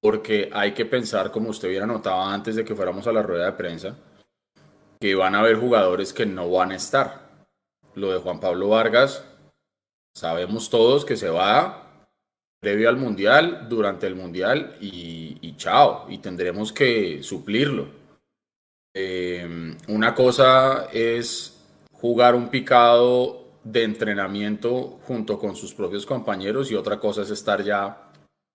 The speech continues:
en competencia. Me parece que el hecho que le hubiera dado minutos hoy a, a, a este equipo alterno, digámoslo así, pues es positivo.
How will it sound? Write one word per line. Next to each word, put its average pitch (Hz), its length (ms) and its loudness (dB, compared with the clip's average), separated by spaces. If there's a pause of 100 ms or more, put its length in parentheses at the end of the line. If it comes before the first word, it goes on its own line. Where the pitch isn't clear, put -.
(380)
en 104 160 -8
competencia. 98 800 -2 (960)
Me 95 180 -8
parece 92 420 0
que - 80 -2
el 113 100 4
hecho 104 200 -2
que 120 100 -2
le 117 80 0
hubiera 95 220 2
dado 101 200 2
minutos 104 480 -4
hoy 110 480 0
a, 87 680 -4 (960)
a, 82 800 -4
a 90 160 -2
este 90 200 -2
equipo 113 320 -2
alterno, 107 560 0
digámoslo 95 360 -4
así, 101 200 -6
pues 101 180 -6
es 90 100 -10
positivo. 98 540 -6